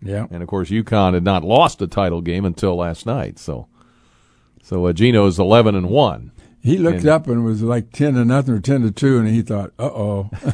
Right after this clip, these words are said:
Speaker 1: this is gonna be my first loss." <laughs>
Speaker 2: By the way, on that Xavier staff, uh, when, uh, Thad Matta was the coach, John Gross was on that staff.
Speaker 1: Mm-hmm.
Speaker 2: I remember that in
Speaker 1: Yeah.
Speaker 2: oh four.
Speaker 1: Yeah.
Speaker 2: So just, I was, I knew, I thought John was on there, but I couldn't remember for sure.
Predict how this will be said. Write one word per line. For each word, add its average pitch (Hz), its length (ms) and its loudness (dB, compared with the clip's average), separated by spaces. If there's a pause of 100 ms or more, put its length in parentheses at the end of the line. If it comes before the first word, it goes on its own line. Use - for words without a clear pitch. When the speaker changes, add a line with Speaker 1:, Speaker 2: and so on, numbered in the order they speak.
(640)
Speaker 1:
this 147 160 4
is - 40 -10
gonna 131 160 4
be 123 120 4
my 117 180 4
first 120 300 2
loss." 123 380 2 (440)
<laughs> - 440 -20
Speaker 2:
By 127 140 6
the 123 80 8
way, 131 180 8
on 117 140 6
that 113 160 4
Xavier 117 480 4
staff, 104 720 2 (280)
uh, 87 260 -4
when, 87 460 -2
uh, 80 180 -4 (360)
Thad 101 220 2
Matta 110 260 2
was 85 200 -4
the 82 80 -6
coach, 113 360 -2
John 92 220 0
Gross 101 300 2
was 80 160 -4
on 80 140 -2
that 69 160 -8
staff. 87 300 -6
Speaker 1:
Mm-hmm. 110 280 0
Speaker 2:
I 85 40 -8
remember 85 220 -4
that 69 240 -8
in 80 120 -6
Speaker 1:
Yeah. 80 60 -6
Speaker 2:
oh 92 160 -6
four. 85 320 -4 (160)
Speaker 1:
Yeah. 101 220 -8
Speaker 2:
So 85 80 -6
just, 78 240 -12
I 85 60 -6
was, 80 200 -8
I 87 60 -6
knew, 104 320 2
I 87 80 -4
thought 147 300 2
John 92 260 -2
was 80 160 -6
on 101 180 -2
there, 67 120 -8
but 78 120 -8
I 73 60 -8
couldn't 90 240 -8
remember 85 220 -8
for - 160 -16
sure. 80 260 -8